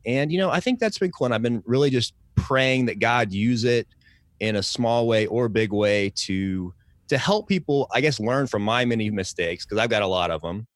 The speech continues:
uh, learn from some of my experiences, learn from what I'm reading.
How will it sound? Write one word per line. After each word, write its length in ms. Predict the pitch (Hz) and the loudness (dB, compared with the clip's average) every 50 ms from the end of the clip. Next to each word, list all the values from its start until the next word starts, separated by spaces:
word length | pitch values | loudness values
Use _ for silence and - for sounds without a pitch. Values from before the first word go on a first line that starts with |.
| _ _ _ _ _ _ _ _ _ _ _ - - | _ _ _ _ _ _ _ _ _ _ _ -6 -2
uh, 220 | 107 107 104 98 101 | 0 0 0 0 0
learn 280 | 95 98 117 131 139 127 | -2 -2 0 0 0 0
from 140 | - 131 113 | -2 -2 0
some 120 | 147 131 | 0 0
of 60 | 123 | 0
my 140 | 127 120 120 | 0 0 -2
experiences, 680 | 120 - - - 95 92 92 92 90 - - 95 87 87 | -2 -4 -6 -4 -2 -2 -2 -2 -4 -4 -4 -6 -4 -4
learn 220 | 101 110 120 117 | -2 -2 -2 -2
from 120 | - 113 | -2 -4
what 100 | 110 110 | -2 -2
I'm 160 | 113 110 107 95 | -2 -2 -2 -2
reading. 460 | 98 98 95 92 95 95 95 90 | -2 -2 -2 -2 -2 -4 -4 -8